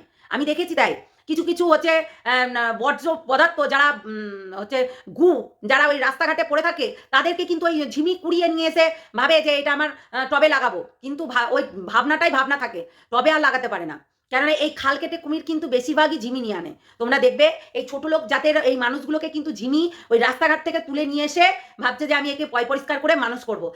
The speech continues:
কিন্তু এ যে ওই রাস্তাঘাটের ওই জঞ্জাল, ওই যে ডাস্টবিনের নরকের কীট, সেটাও ও জানে না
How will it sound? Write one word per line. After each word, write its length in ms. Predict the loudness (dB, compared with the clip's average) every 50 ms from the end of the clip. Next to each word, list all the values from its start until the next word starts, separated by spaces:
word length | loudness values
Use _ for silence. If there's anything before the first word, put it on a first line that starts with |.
| -14 -18 _
কিন্তু 220 | -6 -4 -2 0 0
এ 260 | 0 2 2 2 2
যে 140 | 4 2 2
ওই 220 | 2 2 0 -2
রাস্তাঘাটের 580 | -2 -2 -4 -4 -2 -2 -2 0 0 2 2 2
ওই 100 | 2 0
জঞ্জাল, 580 | 0 2 0 2 2 2 2 2 2 2 0 -4 -14 _ _ _ -6
ওই 80 | -4 -2
যে 100 | -2 2
ডাস্টবিনের 460 | 2 4 2 2 0 -4 -4 -2 -2
নরকের 340 | -2 -2 -4 -4 -4 -6 -8
কীট, 340 | -4 0 0 0 0 0 -6 _ _ -20 _
সেটাও 340 | -6 0 4 4 4 4 2
ও 40 |
জানে 220 | 0 0 0 0 -2
না 200 | -4 -6 -8